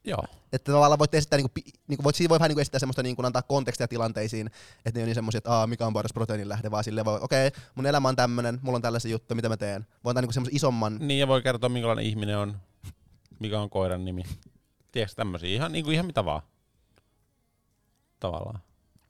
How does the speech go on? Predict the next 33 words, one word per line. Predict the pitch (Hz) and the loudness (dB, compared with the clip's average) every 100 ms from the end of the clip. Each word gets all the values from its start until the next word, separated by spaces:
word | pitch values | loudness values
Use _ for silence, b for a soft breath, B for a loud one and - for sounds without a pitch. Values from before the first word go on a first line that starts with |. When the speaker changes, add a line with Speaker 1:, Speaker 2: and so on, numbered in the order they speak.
| _ _ _ 127 | _ _ _ -2
Speaker 2:
No | |
okei, | 123 143 | 0 4
no | |
ei | 165 | 4
nyt | 185 | 4
ihan | 214 202 | 4 4
mitä | 170 151 | 6 8
vaan, | 139 131 - | 8 6 4
mutta | 135 - - 131 - - | -2 0 4 4 4 0
Speaker 1:
<laughs> | - 151 110 226 247 - | 4 4 4 2 -2 -4
No | 359 | 2
ihan | 339 - 349 | 4 4 4
Speaker 2:
<laughs> | 208 | 6
okei, | 190 | 6
no | 185 | 6
ihan | 214 | 4
mitä | 208 180 | 4 4
vaan. | 131 135 | 4 2
Speaker 1:
Ei | |
me | 147 | 4
voida | 151 135 | 4 4
rajoittaa | 123 104 - 95 | 4 2 2 0
ihm-, | 98 | 0
Speaker 2:
Ei | 120 113 | -2 -2
voikaan. | 110 - 113 | -2 0 2
Speaker 1:
me | 110 - - - | 2 0 -8 -8
tuetaan | - 104 95 | 0 0 2
tämmöstä | 92 95 120 | -2 -2 2
Speaker 2:
Vapaata. | 120 117 113 | 2 4 0
Speaker 1:
niinku | 117 - | -2 -4
vapaata | 104 - - 123 | -4 0 0 2
Speaker 2:
E | |
U, | 113 | 0